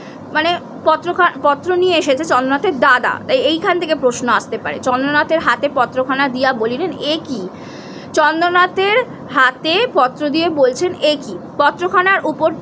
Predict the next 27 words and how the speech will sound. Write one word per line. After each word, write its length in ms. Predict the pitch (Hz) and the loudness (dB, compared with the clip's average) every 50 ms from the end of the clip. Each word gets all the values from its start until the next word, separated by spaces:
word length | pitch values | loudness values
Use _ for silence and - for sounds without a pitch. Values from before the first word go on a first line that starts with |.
| - - - | -12 -8 -4
দৃষ্টি 360 | 240 277 294 - - 349 359 | -2 -2 -2 0 0 0 2
বুলাইয়া 380 | 277 269 254 240 247 254 285 311 | 4 4 4 6 6 4 2 2
চন্দ্রনাথ 600 | - 302 262 254 254 262 262 254 262 - - 180 | 2 2 2 2 0 -2 0 2 0 0 2 2
অসংকোচে 560 | 247 247 262 311 311 330 320 339 311 330 330 | 0 0 2 0 -2 0 0 -2 -2 -2 0
বলিল, 280 | 277 254 226 226 254 | 2 2 2 4 2
"আমি 320 | 320 311 - 262 269 294 330 | 2 2 2 0 0 0 -4
সেকেন্ড 400 | 311 - 294 - 349 359 359 359 | -4 -6 -6 -2 -2 -2 -2 0
প্রাইজ 340 | 302 262 240 262 302 277 254 | 0 2 2 2 0 0 -4
রিফিউজ 460 | 269 269 - 302 339 381 403 381 - - | -4 -2 2 2 4 4 2 2 0 2
করেছি।" 460 | - 262 240 220 220 214 - 185 170 - - - - - - - - - | 2 2 2 2 -2 -6 -8 -10 -10 -12 -14 -14 -14 -14 -14 -14 -10 -4
তাহলে 160 | 240 302 320 269 - | -4 -4 -4 -2 0
প-, 160 | 262 269 262 | 2 2 2
চন্দ্রনাথের 580 | 247 262 285 269 269 285 311 330 330 339 392 349 | 4 2 2 2 2 0 2 2 2 2 0 0
কাছে 240 | 359 359 359 427 - - | 0 0 0 0 -2 2
পত্র 440 | 349 285 269 269 - - 302 359 370 | 2 2 2 2 -2 -6 -2 0 2
নিয়ে 220 | 359 381 403 427 - - | 2 2 0 0 -2 0
কে 220 | 339 359 370 359 | 0 2 2 2
এসেছিল? 460 | 349 - 302 269 269 269 240 208 180 - - - - | 2 0 -2 -4 -4 -2 0 0 0 -2 -2 -4 0
চন্দ্রনাথের 600 | 269 240 247 262 277 294 302 320 311 381 339 269 | 2 2 2 2 2 2 2 2 2 0 2 4
দাদা 420 | 294 254 247 247 269 277 339 403 | 4 4 4 4 4 4 4 4
নিশানাথ 680 | 403 302 294 302 - - 359 349 349 359 370 392 370 339 | 2 0 -2 -2 0 0 0 2 4 4 2 4 2 2
বাবু 440 | 254 277 262 247 247 233 226 196 | 2 4 4 4 2 0 -4 -2
এসেছিল। 460 | 208 240 269 240 220 - - 202 196 185 196 | -2 -2 -2 -2 -6 -4 -2 -2 -2 0 0
তাতে 280 | - 208 208 269 294 311 - - | -2 -4 2 0 0 0 0 -4
কি 140 | 302 311 339 | -2 0 0
লেখা 280 | 339 311 311 - 339 359 | 0 0 0 0 0 0
ছিল? 200 | - 381 359 | 2 2 2